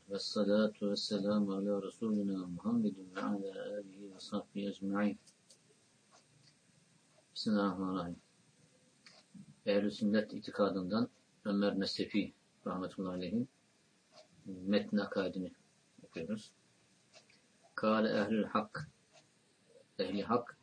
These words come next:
ehl-i sünnettir. Hak görüş, hak yol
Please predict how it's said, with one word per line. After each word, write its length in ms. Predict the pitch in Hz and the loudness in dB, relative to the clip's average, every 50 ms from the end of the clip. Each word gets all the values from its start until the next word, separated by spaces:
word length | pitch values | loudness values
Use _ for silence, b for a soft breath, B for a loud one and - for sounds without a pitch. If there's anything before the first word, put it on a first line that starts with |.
| _ - | _ -4
ehl-i 160 | 95 98 98 | -2 -2 -2
sünnettir. 640 | - - - 107 104 98 - - - 120 120 - - - - - - - - - - _ _ _ - - - _ | -2 -2 2 4 4 4 4 2 -2 -2 -2 -2 -10 -16 -16 -16 -16 -18 -20 -20 -20 _ _ _ -20 -20 -20 _
Hak 320 | - 127 123 - - - | 0 0 0 0 0 -4
görüş, 420 | - 95 95 113 110 - - - _ - | -4 -2 -2 -2 -4 -6 -12 -16 _ 0
hak 200 | - - - - _ _ _ _ _ _ _ _ _ _ _ _ _ _ - _ _ - _ _ _ _ _ - | 0 0 0 -2 _ _ _ _ _ _ _ _ _ _ _ _ _ _ -20 _ _ -20 _ _ _ _ _ -10
yol 280 | 104 101 107 117 117 - | -2 2 4 4 4 2